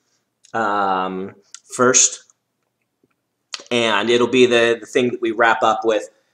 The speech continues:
you know, fifteen hundred words with, um, this time. And then we will do this again in the future. Um, and I will continue the story, and I'll probably jump in on the girl's story,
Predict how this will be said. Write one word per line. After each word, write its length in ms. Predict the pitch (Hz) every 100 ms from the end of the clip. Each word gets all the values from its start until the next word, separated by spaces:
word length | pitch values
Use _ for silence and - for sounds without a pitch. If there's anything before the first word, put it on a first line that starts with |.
| -
you 80 | 107
know, 120 | 107
fifteen 360 | - 123 127 123
hundred 320 | 113 110 104
words 280 | 120 117 117
with, 280 | 113 - -
um, 460 | - 107 98 95 98
this 360 | 110 110 127 123
time. 400 | 127 120 113 113 _ _ -
And 180 | 120
then 160 | 123 123
we 100 | 139
will 140 | 143
do 160 | 139 156
this 180 | 147 135
again 260 | 123 127
in 80 | 120
the 60 | 110
future. 640 | - 113 113 135 151 151 _ _ _ _ - -
Um, 520 | 104 101 98 95 104
and 360 | 107 127 113
I 80 | 107
will 100 | 104
continue 340 | 101 104 117 107
the 80 |
story, 320 | 104 120 104 98
and 80 |
I'll 100 | 101
probably 360 | 107 135 120 117
jump 260 | 120 120 127
in 100 | 117
on 200 | 104 98 - - -
the 100 | 117
girl's 360 | 117 117 123 -
story, 400 | 143 143 165